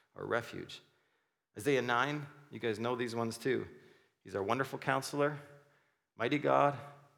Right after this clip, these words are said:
everlasting Father, Prince of Peace. You,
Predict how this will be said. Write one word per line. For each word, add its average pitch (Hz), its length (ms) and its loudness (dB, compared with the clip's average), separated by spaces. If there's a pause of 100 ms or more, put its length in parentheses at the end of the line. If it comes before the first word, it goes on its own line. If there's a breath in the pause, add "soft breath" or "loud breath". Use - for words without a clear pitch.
(280)
everlasting 139 600 2
Father, 131 480 2 (340 loud breath)
Prince 156 300 -4
of 123 100 -8
Peace. - 460 -6 (500)
You, 143 160 -4